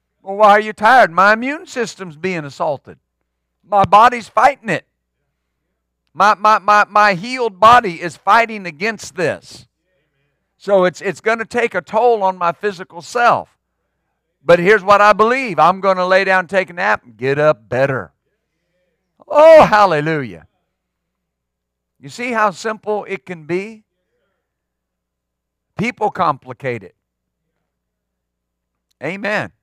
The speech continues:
And, and, and, and that's the greatest thing you can do. The couple that came to our house one time,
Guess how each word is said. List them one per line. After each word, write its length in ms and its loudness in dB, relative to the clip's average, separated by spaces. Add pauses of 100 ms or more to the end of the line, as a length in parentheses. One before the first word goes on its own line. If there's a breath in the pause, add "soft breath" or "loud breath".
(540)
And, 180 -10
and, 220 -8
and, 260 -8
and 180 -10
that's 280 -6
the 100 -14
greatest 420 -6
thing 220 -14
you 140 -20
can 160 -20
do. 220 -12 (160)
The 100 -10
couple 340 -4
that 160 -10
came 220 -12
to 80 -12
our 200 -4
house 300 -12
one 180 -20
time, 260 -10